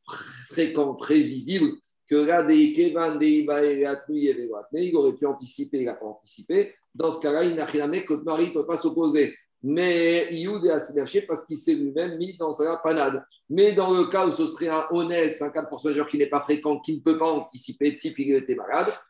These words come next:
Inachiname, Rava t'explique à Braïta qu'il aura le droit de s'opposer. Donc, d'après la maskana de cette deuxième version, Rava, il dit qu'en matière de guette, le mari peut opposer une situation de force majeure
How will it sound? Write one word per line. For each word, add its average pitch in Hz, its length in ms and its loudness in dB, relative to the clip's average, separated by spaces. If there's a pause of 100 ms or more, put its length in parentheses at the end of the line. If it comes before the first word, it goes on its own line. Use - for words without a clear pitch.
(220)
Inachiname, 165 1000 0 (180)
Rava 156 380 0
t'explique 147 360 -2
à 131 60 -6
Braïta 120 400 -4
qu'il 160 220 0
aura 143 200 2
le 147 180 4
droit 143 440 0 (120)
de 180 240 2
s'opposer. 127 600 -6
Donc, 123 180 -10
d'après 139 260 -6
la 156 100 0
maskana 147 600 -4 (300)
de 151 180 4
cette 135 280 0
deuxième 139 280 0
version, 175 500 0 (200)
Rava, 160 640 0
il 160 160 -6
dit 175 220 -8
qu'en 165 220 -2
matière 147 360 -4
de 131 140 -4
guette, 156 300 -2
le 160 180 4
mari 156 420 0
peut 156 60 2
opposer 147 560 2
une 151 100 -4
situation 151 480 -6
de 131 100 -4
force - 260 -14
majeure 127 440 -4